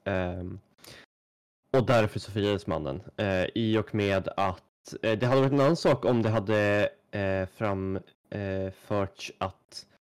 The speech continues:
det också skulle yrkas för, eh,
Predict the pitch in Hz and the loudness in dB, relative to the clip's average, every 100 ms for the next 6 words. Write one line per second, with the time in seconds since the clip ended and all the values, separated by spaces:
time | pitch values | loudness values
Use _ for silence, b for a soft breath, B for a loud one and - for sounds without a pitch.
0 | _ _ _ - - 113 - - 113 117 | _ _ _ -8 -4 -4 -4 -6 -2 0
1 | 107 107 98 - 101 - - 101 95 92 | 2 2 -2 -2 -4 -4 -2 2 4 2
2 | 92 92 95 - _ - 101 95 92 - | 2 -2 -4 -14 _ -8 -4 -2 -2 -4
3 | - | -6